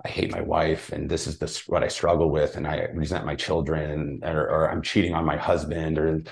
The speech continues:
I don't know how to do this business, and I don't, I, I've,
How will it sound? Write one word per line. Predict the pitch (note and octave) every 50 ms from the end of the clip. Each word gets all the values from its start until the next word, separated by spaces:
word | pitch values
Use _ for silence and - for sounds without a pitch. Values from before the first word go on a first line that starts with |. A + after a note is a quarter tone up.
| - - - _ -
I | D#2
don't | D#2 G#2 F#2+ D#2
know | E2
how | F2+ E2+
to | D#2+ E2
do | D2+ E2+ E2
this | D2+ D2+ -
business, | - F2 E2+ D#2+ D#2+ E2+ D#2+ D#2+ -
and | E2 D#2+
I | D#2
don't, | D#2+ F2 D#2 D#2 - - -
I, | - D#2+ D#2+ D#2+
I've, | D#2 D2+ D#2